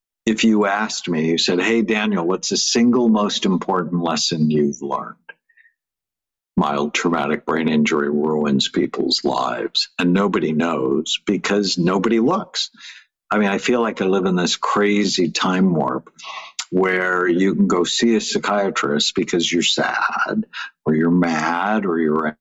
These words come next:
anxious or you're having relationship problems.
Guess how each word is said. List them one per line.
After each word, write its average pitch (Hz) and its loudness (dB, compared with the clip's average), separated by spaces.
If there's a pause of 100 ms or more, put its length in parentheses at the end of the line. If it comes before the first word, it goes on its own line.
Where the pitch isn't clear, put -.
anxious 82 0
or 85 0
you're 80 0
having 82 -2
relationship 78 0
problems. 113 -2